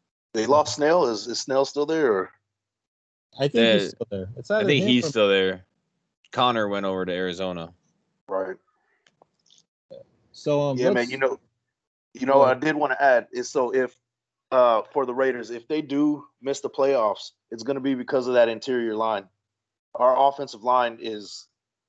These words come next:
Speaker 1: porous this year. In comparison to last year, we had, uh, we had, uh, who was my guy, the center,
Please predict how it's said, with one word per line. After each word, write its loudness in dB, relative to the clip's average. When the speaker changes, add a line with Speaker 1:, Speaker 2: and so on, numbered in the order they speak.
Speaker 1:
porous -4
this -12
year. -12
In -14
comparison 0
to 2
last 2
year, -10
we -6
had, 2
uh, 0
we -8
had, 4
uh, 2
who -12
was -10
my -2
guy, 2
the -6
center, -6